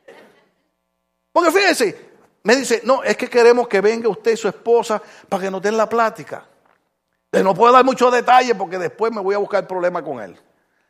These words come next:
Pero él en una ocasión puso en Facebook, yo puedo ser esto, hablando de un deporte, pero no puedo ser lo otro. Y yo le dije, "Ahora tenemos un problema porque yo soy lo otro."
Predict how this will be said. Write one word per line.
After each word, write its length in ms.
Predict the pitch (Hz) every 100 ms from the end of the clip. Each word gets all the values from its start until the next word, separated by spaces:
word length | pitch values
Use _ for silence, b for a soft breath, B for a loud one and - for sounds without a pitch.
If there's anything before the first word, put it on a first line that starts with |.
| _ _ _ _ _
Pero 300 | - 233 202
él 240 | 240 277 254
en 240 | 220 226
una 140 | 269 247
ocasión 480 | 214 180 240 233
puso 340 | - 233 202 190
en 140 | 165
Facebook, 580 | 139 196 151 175 139 _ _ _ _ _ _ _ _ _ _ -
yo 240 | 240 320
puedo 320 | 330 339 339
ser 220 | - 339 330 339
esto, 280 | 330 - 302
hablando 340 | 180 160 196 220
de 40 |
un 60 | 214
deporte, 460 | 185 254 247 220
pero 200 | - 269
no 180 | 359 403
puedo 300 | 370 359 311
ser 180 | - 269
lo 160 | 254 226
otro. 560 | 214 175 170 - - -
Y 80 | 131
yo 100 | 156
le 100 | 147
dije, 120 | 156
"Ahora 220 | 127 131
tenemos 220 | 143 147 156
un 40 |
problema 300 | 175 208 180
porque 200 | 135 127
yo 80 | 143
soy 160 | 214
lo 80 | 190
otro." 400 | 135 185 113 -